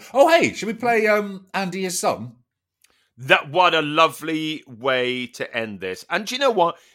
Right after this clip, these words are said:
Speaker 2: If you, dear listener, have decided to, um, start, you know, a fitness regime of whatever sort it is, why not write to us at eye of the pig podcast at gmail dot com, or write to us for any reason whatsoever.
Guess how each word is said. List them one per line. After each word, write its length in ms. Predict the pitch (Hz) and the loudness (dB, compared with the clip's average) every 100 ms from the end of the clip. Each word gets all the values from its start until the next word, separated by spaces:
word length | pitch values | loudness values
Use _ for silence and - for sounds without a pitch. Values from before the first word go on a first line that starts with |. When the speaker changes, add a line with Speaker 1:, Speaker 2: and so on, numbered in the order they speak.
| - | -6
Speaker 2:
If 200 | 220 - | -6 -2
you, 520 | 269 320 175 110 - | 0 0 -2 -8 -8
dear 200 | 117 110 | -6 -6
listener, 480 | 95 98 - 101 98 - _ | -6 -10 -10 -10 -10 -14 _
have 240 | - 190 139 | 0 0 0
decided 580 | 113 - 90 85 87 - _ | -10 -8 -8 -8 -12 -16 _
to, 300 | - 85 82 _ | -14 -14 -14 _
um, 300 | 85 80 76 _ _ - _ _ | -10 -10 -12 _ _ -20 _ _
start, 500 | - 92 78 - - _ _ | -14 -12 -12 -14 -20 _ _
you 140 | - | -18
know, 220 | - 92 - _ _ 143 _ - - - | -14 -14 -16 _ _ _ _ -20 -20 -20
a 100 | 80 | -18
fitness 400 | - 107 101 - | -18 -18 -14 -8
regime 400 | 104 101 113 117 | -8 -6 -10 -10
of 140 | 90 | -10
whatever 260 | 92 98 95 | -8 -8 -10
sort 300 | - 98 107 | -10 -10 -10
it 60 | |
is, 120 | 139 - _ | -14 -16 _
why 260 | 151 240 | -8 -6
not 240 | 277 254 139 | -2 -4 -2
write 300 | 160 320 311 | 0 0 0
to 200 | - 147 | -8 -6
us 180 | 95 - _ _ _ _ | -6 -8 _ _ _ _
at 180 | 117 - _ - | -2 -2 _ -2
eye 320 | 196 214 220 | 2 2 0
of 120 | 143 | -4
the 80 | - | -8
pig 340 | - 160 151 - | -8 -8 -8 -4
podcast 600 | 147 143 139 135 135 92 | -4 -2 0 0 -2 -10
at 140 | - | -10
gmail 420 | - 139 127 127 | -8 -8 -6 -8
dot 180 | 120 117 | -6 -6
com, 180 | - 98 - _ - | -4 -6 -8 _ -6
or 120 | 139 | -2
write 200 | 135 135 | 0 -2
to 140 | 127 | -6
us 80 | 120 | -8
for 160 | - 123 | -8 -8
any 360 | 139 123 123 113 | -6 -4 -6 -8
reason 380 | 110 113 95 90 92 | -8 -8 -10 -18 -12
whatsoever. 580 | 101 - 98 87 85 | -12 -12 -14 -14 -14